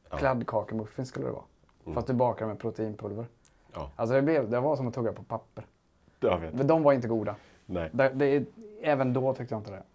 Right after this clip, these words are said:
Speaker 1: Nej, och det går ju överstyr där. Man ser vissa så här, ja men, eh, dra, du vet, man får typ havregrynsgröt. Ja men jag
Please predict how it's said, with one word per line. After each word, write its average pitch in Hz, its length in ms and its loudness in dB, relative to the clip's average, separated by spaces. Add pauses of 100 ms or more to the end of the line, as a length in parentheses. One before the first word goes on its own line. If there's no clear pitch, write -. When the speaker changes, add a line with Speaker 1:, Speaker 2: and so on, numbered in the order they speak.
(140)
Speaker 1:
Nej, 92 360 0
och 107 120 0
det 113 80 6
går 110 340 6
ju 117 200 6
överstyr 101 520 2
där. 78 160 2
Man 92 120 2
ser 95 120 -2
vissa 95 340 -2
så 95 80 -10
här, 87 140 -6
ja 92 100 -6
men, 92 300 -4
eh, 92 80 -4
dra, 85 360 -4 (680)
du 95 200 0
vet, 92 80 -8
man 95 360 2 (120)
får 101 140 -10
typ 98 160 -2
havregrynsgröt. 80 680 2
Ja 87 100 -8
men 87 140 -4
jag 87 100 -4